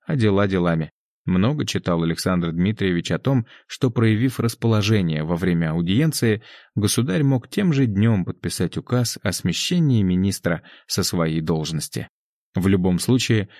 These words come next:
предусмотреть всего Протопопов не мог, тем более что первоначальный план приехать в Царское Село раньше намеченного времени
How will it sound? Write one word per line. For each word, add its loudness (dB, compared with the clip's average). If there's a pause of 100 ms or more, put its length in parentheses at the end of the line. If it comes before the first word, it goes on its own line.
(100)
предусмотреть 2
всего 0
Протопопов -2
не 4
мог, 0 (160)
тем 2
более 2
что -4
первоначальный 0
план 0
приехать 0
в -20
Царское -2
Село -2 (240)
раньше 0
намеченного 0
времени 2